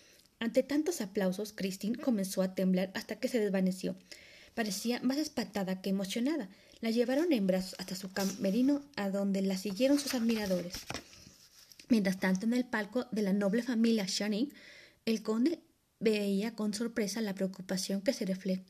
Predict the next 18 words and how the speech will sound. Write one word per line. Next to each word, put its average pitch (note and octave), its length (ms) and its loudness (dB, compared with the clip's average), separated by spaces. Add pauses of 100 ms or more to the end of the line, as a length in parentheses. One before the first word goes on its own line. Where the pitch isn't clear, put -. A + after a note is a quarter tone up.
que F#3+ 100 -4
se F#3+ 120 -2
reflejaba F#3 600 -2
en G#3 140 -2
el F#3 140 2
rostro A3+ 280 -2
de G#3+ 100 -2
su F#3+ 120 -2
hermano F#3 380 2
Raúl, A3 340 2
el G3 140 2
vizconde. G#3+ 480 0 (760)
"Tengo D4+ 240 6
que C4+ 80 4
saber G3+ 300 0
qué G#3+ 100 -4
ha F#3+ 40 -4
sucedido", G3 600 0